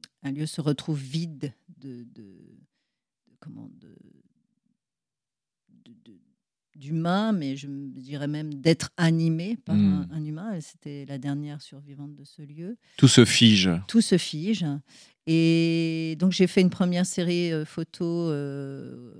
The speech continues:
Speaker 1: après la mort. Et puis, on est revenu, évidemment, parce qu'il y a eu des histoires de succession. Et donc, au fur et à mesure, j'ai pris des photos sur le trajet pour y aller. Alors là, c'était à Ch-, Châlons-en-Champagne.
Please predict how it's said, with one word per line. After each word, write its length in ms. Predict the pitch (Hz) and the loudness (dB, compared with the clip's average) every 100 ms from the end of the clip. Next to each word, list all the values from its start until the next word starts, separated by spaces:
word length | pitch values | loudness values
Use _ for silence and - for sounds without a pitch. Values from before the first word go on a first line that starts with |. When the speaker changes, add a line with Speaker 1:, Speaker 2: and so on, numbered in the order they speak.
| 87 | -20
Speaker 1:
après 220 | - 165 | -12 -8
la 100 | 143 | -6
mort. 200 | 165 220 | 0 4
Et 120 | 190 | 6
puis, 320 | - 240 247 - - 120 | 6 4 2 0 -12 -6
on 100 | 180 | 2
est 60 | 190 | 4
revenu, 380 | 180 175 170 | 6 2 0
évidemment, 640 | 185 147 147 147 160 170 170 | -6 -8 -8 -8 -8 -8 -6
parce 200 | 135 - | -8 -10
qu'il 160 | 151 | -14
y 80 | 131 | -14
a 40 | 120 | -14
eu 40 | |
des 160 | 117 120 | -14 -20
histoires 220 | - 135 131 | -18 -16 -14
de 80 | |
succession. 500 | 127 131 - - 196 185 | -16 -20 -16 -12 -10 -6
Et 80 | |
donc, 200 | 175 190 | -2 0
au 60 | 202 | 0
fur 160 | - 196 | 2 2
et 60 | |
à 40 | 170 | 2
mesure, 320 | 156 170 190 | 0 0 0
j'ai 180 | 165 160 | 0 -4
pris 240 | - 180 | -4 -6
des 80 | 160 | -6
photos 840 | - 139 - 147 160 170 165 160 147 | -10 -14 -10 -6 -4 -2 -4 -6 -10
sur 180 | - 170 | -4 -2
le 60 | 156 | -2
trajet 580 | - 151 139 156 160 | -2 -4 -2 -2 -2
pour 160 | 160 156 | -4 -6
y 100 | 147 | -8
aller. 220 | 147 175 | -6 -2
Alors 200 | 175 156 | 0 0
là, 100 | 151 | 0
c'était 240 | 165 - 165 | 0 0 -2
à 80 | 143 | -2
Ch-, 140 | - - | -4 -12
Châlons-en-Champagne. 1080 | - 160 165 147 - 147 165 190 226 151 | -2 0 0 -2 -10 -12 -6 -2 0 0